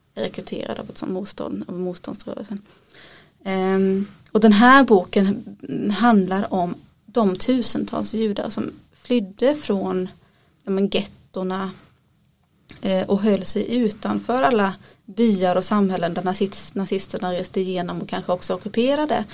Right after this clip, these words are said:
Och så istället överlevde de i skogarna i, ja, men, Polen kanske främst och mot den belarusiska gränsen och sådär.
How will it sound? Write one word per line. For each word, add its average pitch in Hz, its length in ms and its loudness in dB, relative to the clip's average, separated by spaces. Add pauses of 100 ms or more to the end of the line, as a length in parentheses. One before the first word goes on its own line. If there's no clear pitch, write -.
(160)
Och - 260 0
så 202 180 2
istället 202 460 2
överlevde 185 600 0
de 190 200 2
i - 160 -4
skogarna 262 920 -4 (300)
i, 196 440 0
ja, 220 60 -4
men, 202 180 0
Polen 196 500 2
kanske 202 240 -10
främst 208 380 -8
och 190 60 -6
mot 180 260 -6
den - 280 -6 (420)
belarusiska 185 640 0
gränsen - 480 -6
och 202 80 -8
sådär. - 280 -4